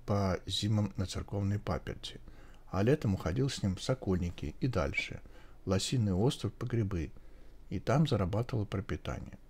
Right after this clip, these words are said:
Тут Коська от него и своей матери узнал. А, она по зимам занималась стиркой в ночлежках, куда приходили письма от мужа, её солдата, где-то за Ташкентом, а по летам собирала грибы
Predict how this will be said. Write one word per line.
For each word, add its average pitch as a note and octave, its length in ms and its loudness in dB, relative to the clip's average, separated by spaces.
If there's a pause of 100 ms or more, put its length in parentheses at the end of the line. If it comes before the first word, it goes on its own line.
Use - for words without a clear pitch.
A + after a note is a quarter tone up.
(840)
Тут F#3 200 6
Коська B2 320 4
от - 120 -2
него C3 220 4
и D#3 80 8
своей G2+ 240 4
матери A2+ 360 4
узнал. F#2+ 480 2 (1600)
А, A2+ 200 6
она B2 320 8 (160)
по A2 140 8
зимам C#3 380 10
занималась G#2+ 500 6
стиркой - 420 4
в F#2+ 40 4
ночлежках, - 580 -2
куда G#2 300 0
приходили G2+ 560 2
письма - 580 0 (100)
от - 220 0
мужа, F#2+ 400 2
её G2 300 2
солдата, G#2+ 580 0
где-то A#2+ 480 -2 (100)
за G#2+ 160 -2
Ташкентом, - 680 -4 (140)
а G#2+ 180 -2
по G#2+ 180 0
летам A#2+ 400 2
собирала C3+ 520 2
грибы F2+ 480 0